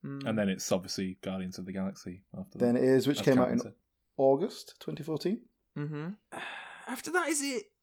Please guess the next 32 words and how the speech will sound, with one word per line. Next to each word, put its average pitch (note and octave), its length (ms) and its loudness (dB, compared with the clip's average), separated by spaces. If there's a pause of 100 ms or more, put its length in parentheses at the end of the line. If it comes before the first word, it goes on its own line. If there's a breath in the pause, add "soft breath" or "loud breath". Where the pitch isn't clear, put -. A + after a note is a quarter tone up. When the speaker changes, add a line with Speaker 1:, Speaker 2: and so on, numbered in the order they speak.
(160)
Speaker 1:
Age F#3+ 260 4
of F#3+ 100 4
Ultron? B3 600 2 (240)
Speaker 3:
It C#3 160 6
is, G3+ 220 12
yes. - 600 6
Speaker 1:
Right. C#3 220 -4
Speaker 3:
Correct. C#3+ 280 8
Speaker 2:
See, B2 100 2
now A2 180 6
it's G#2 160 -2
starting G#2 360 -2
to - 80 -8
get F#2+ 160 -8
a - 20 -12
bit G2 160 -10
tricky - 280 -10
now. G2+ 280 -4
Uh, A#2 520 4 (180)
Ant-Man, E3 1160 0
I F#3 80 0
think, A3 340 -6
came F#3 260 -2
after F#3 320 -2 (140)
that. B3 240 -8 (460)
Speaker 3:
Ant-Man C#3 560 4
is C#3 180 4
correct. D3+ 720 12
July C#3 320 10
Speaker 2:
Ooh. C3 40 8
Speaker 3:
twenty B2+ 300 2
fifteen. C3+ 640 0